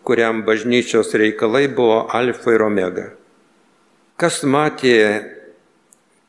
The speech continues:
kardinolą Vincentą aukojant mišias, juto, kad jis tuo gyvena.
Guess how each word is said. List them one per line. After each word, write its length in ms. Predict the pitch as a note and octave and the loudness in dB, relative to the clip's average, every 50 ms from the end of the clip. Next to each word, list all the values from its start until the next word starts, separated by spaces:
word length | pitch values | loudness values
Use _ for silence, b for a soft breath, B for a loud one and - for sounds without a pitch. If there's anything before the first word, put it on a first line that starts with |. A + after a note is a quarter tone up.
| - _ _ _ _ _ - | -20 _ _ _ _ _ -4
kardinolą 580 | - A#2+ A2+ A#2 C3+ B2 B2 C#3 C#3 C3+ C3+ A#2 | -2 -2 -2 0 0 0 2 2 4 4 2 2
Vincentą 680 | A2+ A#2+ A#2 - - - C3 C#3 D3+ D#3+ D#3 - C#3 | 2 0 -2 -2 -4 -2 -2 -2 -2 -2 -2 0 0
aukojant 580 | A#2 A#2+ A2+ - B2+ C3 C3 B2 A#2 G#2+ - | 0 0 0 0 0 2 2 2 0 -2 -2
mišias, 520 | - A2+ A2 G#2 - - D3 C#3+ C#3+ - - | 0 0 0 0 0 -2 -2 -2 -2 -2 -4
juto, 480 | A#2 A2 A2+ C3+ A#2+ - - A2+ G#2+ | -2 0 2 0 0 0 0 -2 -2
kad 320 | - - - A2+ G2 - - | 0 0 -2 -2 -2 0 -2
jis 160 | C3 G#2+ - - - | -2 -2 -2 -6 -4
tuo 160 | - C3 B2+ | 0 0 0
gyvena. 680 | A#2+ G2+ G2+ A2 G#2+ A2 A2+ G#2+ G2 G2 G2 F#2 F2+ F#2 | 0 0 0 0 0 0 0 0 -2 -2 -4 -6 -6 -8